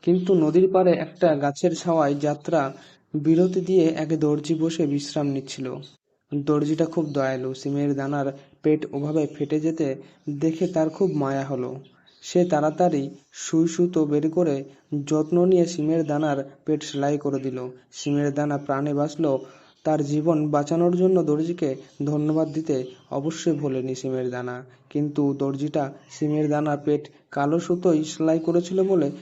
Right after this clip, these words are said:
সিমের দানা, দানার শরীরটা একটা কালো দাগ হয়ে গেল।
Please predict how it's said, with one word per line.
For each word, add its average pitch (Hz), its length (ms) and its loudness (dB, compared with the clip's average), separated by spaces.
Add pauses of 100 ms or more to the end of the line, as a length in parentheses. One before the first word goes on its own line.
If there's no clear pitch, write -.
(120)
সিমের 156 420 2
দানা, 160 260 0 (280)
দানার 147 360 0
শরীরটা 151 540 0 (460)
একটা 156 280 -4
কালো 151 340 0
দাগ 147 320 0
হয়ে 143 240 -2
গেল। 131 200 -2